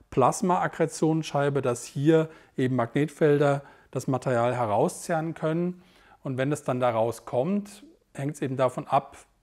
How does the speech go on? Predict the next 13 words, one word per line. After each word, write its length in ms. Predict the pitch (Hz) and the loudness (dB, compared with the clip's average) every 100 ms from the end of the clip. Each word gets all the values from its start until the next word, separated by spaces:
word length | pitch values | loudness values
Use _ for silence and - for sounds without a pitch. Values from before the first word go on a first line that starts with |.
| - - _ _ | -20 -20 _ _
wird 200 | 131 123 | -4 -2
es 100 | 131 | -2
da 100 | - | -2
gerade 440 | 117 - 117 127 123 | -2 0 0 0 -2
natürlich 420 | 117 127 117 - | -4 -2 -4 -4
bewegt 340 | 110 123 160 | -4 -4 -4
in 80 | 180 | -4
der 120 | 165 | -4
Akkretionsscheibe 920 | 156 165 156 147 147 143 - 131 139 | -4 -4 -4 -4 -4 -6 -2 -2 -2
mit 180 | 131 117 | -4 -8
einer 80 | 113 | -12
bestimmten 360 | 113 - 117 113 | -10 -10 -10 -12
Geschwindigkeit, 760 | - 151 160 151 - 135 139 | -8 -6 -6 -6 -2 -2 -2